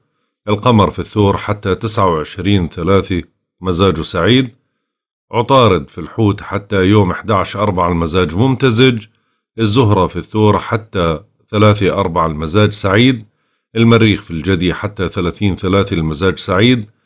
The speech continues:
المشتري في الجدي حتى أربعتاش خمسة، وبعدين بيبدأ عملية التراجع، مزاجه سعيد. زحل في الدلو حتى احداش خمسة، وبعدين بيبدأ عملية التراجع، مزاجه ممتزج. أورانوس في الثور حتى خمستاش ثمانية، وبعدين بيبدأ عملية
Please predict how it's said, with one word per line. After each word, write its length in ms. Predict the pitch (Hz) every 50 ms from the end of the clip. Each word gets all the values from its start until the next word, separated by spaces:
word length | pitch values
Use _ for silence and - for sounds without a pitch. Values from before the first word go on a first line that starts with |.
| _ _ _ _ _ 101
المشتري 480 | 104 110 123 123 107 - 104 87 82
في 100 | - -
الجدي 480 | 87 85 80 101 107 101 98 90 82 -
حتى 320 | - - 110 104 - 107
أربعتاش 760 | 98 90 - 104 101 90 95 92 87 - 113 107 101 - -
خمسة، 300 | - 120 117 107 - -
وبعدين 360 | 80 78 - 80 87 95 92 85
بيبدأ 280 | 92 85 80 92 90
عملية 360 | 78 85 92 95 90 98 90 -
التراجع، 580 | 101 - - - 104 101 113 113 107 85 87 78
مزاجه 420 | 78 87 82 80 98 98 80 85
سعيد. 540 | 82 - - 90 95 117 131 135 117 107 107 _ _ _ _ _ _ _ _ _ _
زحل 400 | 95 123 135 - - 110 101 82
في 100 | - -
الدلو 420 | 80 80 98 113 110 107 98 87
حتى 340 | - - 113 107 104 - 92
احداش 440 | - - 90 110 104 101 92 - -
خمسة، 320 | - 117 117 110 - 95
وبعدين 400 | 85 73 80 82 87 104 104 98
بيبدأ 280 | 92 104 98 85 85 85
عملية 440 | 78 80 85 85 85 95 98 90
التراجع، 580 | 95 78 - - 90 92 104 107 92 80 80 73
مزاجه 480 | 80 87 87 71 90 95 90 76 85 85
ممتزج. 680 | 92 117 123 113 - 131 123 110 123 131 120 101 - - _ _ _ _ _ _ _ _ _ _ -
أورانوس 420 | 135 139 135 120 107 95 85 - -
في 60 | -
الثور 420 | 82 - _ 104 101 98 92 80
حتى 380 | - - 107 104 - 101 92 85
خمستاش 640 | - 95 92 92 87 - - 113 101 95 82 - -
ثمانية، 400 | - 90 87 104 110 104 92 85
وبعدين 400 | 76 78 80 78 92 98 95 87
بيبدأ 280 | 110 107 98 95 87
عملية 360 | 76 78 87 92 90 95 95